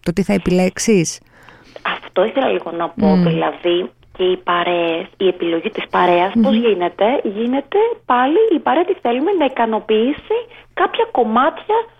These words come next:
Speaker 2: του παιδιού ή του έφηβου.
Speaker 1: Ναι.
Speaker 2: Που δεν ικανοποιούνται ή που έχουν ανάγκη να διαφοροποιηθούν, ανάγκη να ανήκει.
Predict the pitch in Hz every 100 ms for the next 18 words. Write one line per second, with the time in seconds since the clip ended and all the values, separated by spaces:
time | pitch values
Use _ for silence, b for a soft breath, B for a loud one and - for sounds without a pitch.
0 | _ - - 196 294 403 440 440 392 -
1 | 185 151 156 _ _ - 220 208 175 165
2 | - 254 240 440 494 - - - - 220
3 | 190 156 156 262 285 320 302 302 294 277
4 | 269 277 233 247 254 233 226 196 180 -
5 | 151 - 247 262 277 - - 208 240 240
6 | 247 240 226 233 220 -